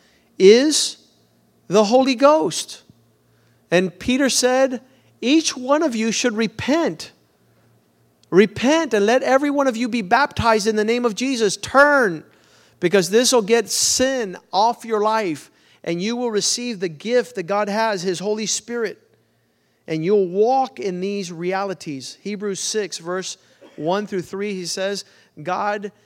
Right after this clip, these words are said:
desires us not to lay foundations anymore,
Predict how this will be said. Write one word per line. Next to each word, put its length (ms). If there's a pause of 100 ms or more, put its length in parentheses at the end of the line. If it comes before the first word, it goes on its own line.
(220)
desires 640
us 280
not 420
to 260
lay 280
foundations 760
anymore, 560